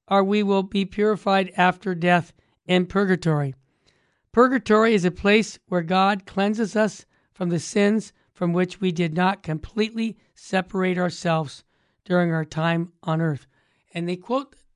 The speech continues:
the book of Revelation, chapter twenty-one to twenty-seven, "Only perfect and pure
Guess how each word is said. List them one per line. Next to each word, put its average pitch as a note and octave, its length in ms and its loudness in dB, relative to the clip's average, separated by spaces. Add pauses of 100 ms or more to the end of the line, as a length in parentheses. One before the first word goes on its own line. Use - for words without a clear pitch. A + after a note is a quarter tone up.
the F3 100 -8
book G3+ 220 -6
of G3 80 -4
Revelation, F#3 760 -2 (280)
chapter F3 340 -2
twenty-one F#3+ 460 -2
to E3+ 80 -6
twenty-seven, F3 600 -6 (520)
"Only G3+ 140 -2
perfect G3+ 460 -6
and F3 140 -6
pure F3+ 400 -2